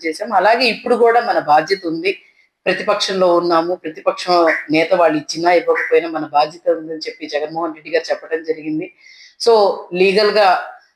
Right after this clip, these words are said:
మరి దీన్ని ప్రొసీడింగ్ వైఎస్ఆర్సీపీ పార్టీ తరఫు నుంచి మేము ప్రొసీడ్ అవుతున్నాం. అలాగే మరి, ఆ, ముందు తెలియచేయడం జరిగింది, ముప్పైవ తారీఖున ర్యాలీ. ఎక్కడి నుంచి అనంటే, మన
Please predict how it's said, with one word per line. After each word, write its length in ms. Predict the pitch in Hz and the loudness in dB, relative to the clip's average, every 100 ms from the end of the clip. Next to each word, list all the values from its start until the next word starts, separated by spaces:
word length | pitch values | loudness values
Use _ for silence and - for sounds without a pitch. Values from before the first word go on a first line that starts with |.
| _ 175 | _ -2
మరి 180 | 160 156 | 0 2
దీన్ని 280 | 170 170 | 2 2
ప్రొసీడింగ్ 500 | 165 170 170 180 175 | 2 2 0 -2 0
వైఎస్ఆర్సీపీ 580 | 160 165 170 175 180 175 | 2 2 2 -2 -6 -8
పార్టీ 260 | 170 165 165 | -2 -2 0
తరఫు 240 | 165 165 | -4 -4
నుంచి 180 | 165 - | -10 -6
మేము 100 | 160 | -6
ప్రొసీడ్ 340 | 151 151 170 165 | -2 -4 0 2
అవుతున్నాం. 380 | 156 - 226 262 | 2 0 -4 0
అలాగే 500 | 185 214 262 262 - - - _ _ _ _ - | 2 2 2 0 -2 -10 -20 _ _ _ _ -2
మరి, 460 | 196 196 190 190 - _ _ _ 214 | 0 2 2 -2 -12 _ _ _ 2
ఆ, 360 | 190 180 175 - 185 | 4 4 4 0 0
ముందు 280 | 185 180 | 0 0
తెలియచేయడం 600 | - 185 196 208 202 185 180 | 0 0 0 0 0 0 0
జరిగింది, 420 | 175 175 202 294 | 0 0 -2 -4
ముప్పైవ 600 | 190 185 - 269 277 254 | 0 -2 0 0 4 2
తారీఖున 720 | 254 214 202 - 190 247 330 - _ _ _ _ _ - 185 | 4 2 2 -4 -6 -4 -4 -6 _ _ _ _ _ -6 0
ర్యాలీ. 320 | 196 233 214 - - _ _ _ _ _ _ _ - | 2 0 -2 -8 -18 _ _ _ _ _ _ _ -6
ఎక్కడి 280 | 180 - 226 | -2 0 2
నుంచి 340 | 214 202 202 190 | 2 -2 0 2
అనంటే, 580 | 170 160 156 269 - - _ _ - | 2 0 0 -2 -2 -10 _ _ -4
మన 460 | 175 180 170 160 | 0 2 2 0